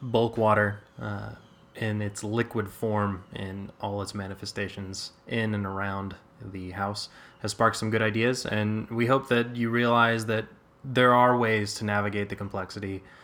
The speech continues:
um, and we wanna make sure that you are as informed as possible when you're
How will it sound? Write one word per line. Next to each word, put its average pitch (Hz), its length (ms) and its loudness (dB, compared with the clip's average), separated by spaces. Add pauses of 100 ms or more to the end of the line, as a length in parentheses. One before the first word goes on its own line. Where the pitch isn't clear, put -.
(300)
um, 95 500 -12
and 101 420 -6
we 110 180 -4
wanna 104 220 0
make 101 160 -4
sure 101 160 -8
that 101 100 -6
you 104 240 -2
are 101 180 2
as 101 240 -4
informed 101 400 -4
as 95 80 -6
possible 107 480 -4
when 107 120 -8
you're 104 240 -4